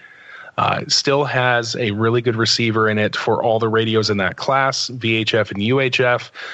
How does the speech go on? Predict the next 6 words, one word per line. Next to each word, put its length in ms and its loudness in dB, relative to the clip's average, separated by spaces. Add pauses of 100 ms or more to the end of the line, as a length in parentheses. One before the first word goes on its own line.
(220)
uh, 320 2
and 380 0
a 80 0
very 340 0
densely 640 0
built, 500 0